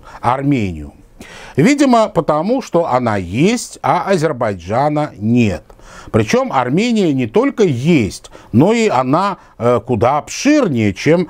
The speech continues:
сегодня и включает в себя тот самый Арцах, который уже в новое время стал называться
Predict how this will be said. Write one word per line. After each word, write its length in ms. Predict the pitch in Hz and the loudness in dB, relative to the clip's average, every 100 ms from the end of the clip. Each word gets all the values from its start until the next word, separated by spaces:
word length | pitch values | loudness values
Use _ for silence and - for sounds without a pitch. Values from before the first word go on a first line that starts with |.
| - | -10
сегодня 720 | - 117 98 170 208 175 165 160 - | -2 0 4 4 4 2 0 -4 -2
и 160 | 143 160 | 0 0
включает 600 | - 123 110 127 143 139 | 0 0 2 0 0 -2
в 40 | |
себя 340 | 101 92 113 | -4 0 0
тот 260 | 120 113 117 | 0 0 0
самый 480 | - 107 113 101 - - - | 0 2 2 2 0 -10 -6
Арцах, 760 | 101 92 - - 165 220 - - - | -4 -4 -4 -2 -2 -4 -10 -20 -10
который 560 | - 90 131 180 175 165 | -6 -4 -2 0 0 -2
уже 420 | 101 92 143 151 - - | -2 0 0 -2 -6 -4
в 180 | 90 | 2
новое 560 | 120 160 139 101 90 80 | 4 4 2 0 0 -2
время 380 | 87 160 214 190 | 0 2 2 0
стал 320 | - 113 143 | 0 0 0
называться 760 | 127 85 87 107 117 - 107 | 0 -4 -2 0 0 0 -2